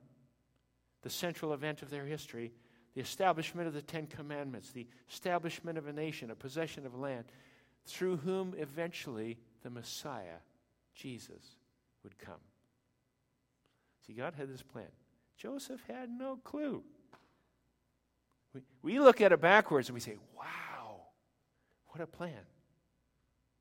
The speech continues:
Joseph was sitting in that pit.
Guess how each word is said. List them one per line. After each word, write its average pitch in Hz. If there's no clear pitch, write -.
Joseph 175
was 143
sitting 175
in 143
that 139
pit. -